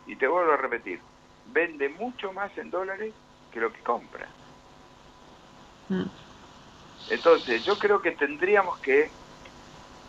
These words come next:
Speaker 1: las autoridades tendrían que buscar un plan y decir, bueno, vamos a necesitar treinta mil docentes en las escuelas secundarias para que formen chicos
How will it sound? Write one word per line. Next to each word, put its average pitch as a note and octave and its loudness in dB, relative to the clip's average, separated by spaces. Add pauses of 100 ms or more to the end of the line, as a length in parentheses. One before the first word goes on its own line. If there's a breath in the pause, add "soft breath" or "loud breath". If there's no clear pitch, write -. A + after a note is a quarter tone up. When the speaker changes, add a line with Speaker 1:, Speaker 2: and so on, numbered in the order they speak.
(120)
Speaker 1:
las G2 -2
autoridades C3 6
tendrían D#3 0
que D3 -4
buscar D3 0
un C3+ -4
plan C#3+ 2
y - -8
decir, A2 -8
bueno, A#2+ -4
vamos E3 -6
a A#2 -4
necesitar A2 -4 (600)
treinta A#2+ 0
mil E3 -10
docentes D#3 -6 (500)
en G#2+ -6
las G#2+ 0
escuelas C#3 0
secundarias C#3 -4 (420)
para A2 2
que A#2 -4
formen C#3 -4
chicos D#3 -4